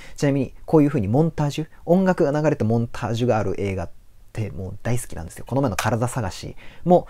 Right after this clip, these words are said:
途中でAdoさんが歌うリベリオンがね、流れるシーンがもう、もうあの瞬間、「うわ、俺この映画好きだ」ってなったんですけど、あの、詳しくは、えーっと、ロキバーサス ドラゴ、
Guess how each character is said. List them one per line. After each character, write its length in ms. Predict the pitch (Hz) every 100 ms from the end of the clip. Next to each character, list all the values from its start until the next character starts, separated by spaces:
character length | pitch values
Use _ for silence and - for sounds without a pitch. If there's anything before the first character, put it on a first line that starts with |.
| - -
途 100 | 117
中 160 | 117
で 60 | 104
Ado 200 | 113 107
さ 120 | -
ん 40 | 87
が 80 |
歌 120 | 87 90
う 80 |
リ 80 | 101
ベ 140 | 120 131
リ 100 | 95
オ 60 |
ン 100 | 87
が 80 | 82
ね、 160 | 110 -
流 100 | 95 101
れ 60 |
る 100 | 95
シ 180 | 90 -
ー 80 | 85
ン 40 |
が 80 | 90
も 200 | 92 95
う、 60 | 92
も 160 | 117
う 20 | 98
あ 120 | 120
の 100 | 160
瞬 240 | - -
間、 120 | - -
「う 100 | 202
わ、 140 | 202
俺 180 | 165 170
こ 120 | -
の 80 | 175
映 60 | 170
画 80 | 160
好 60 |
き 80 | -
だ」 100 | -
っ 20 | -
て 60 |
な 80 | 92
っ 40 | -
た 60 | -
ん 60 |
で 80 | -
す 80 | -
け 80 | 90
ど、 120 | - - - - - - -
あ 100 | -
の、 160 | 76 -
詳 120 | 123
し 80 | -
く 80 | 80
は、 160 | 73 - - - - - -
え 160 | 85
ー 40 | -
っ 40 | -
と、 140 | 90
ロ 100 | 107
キ 160 | 120 101
バ 100 | 87
ー 40 |
サ 80 | 95
ス 120 | -
ド 80 | 95
ラ 100 | 87
ゴ、 140 | -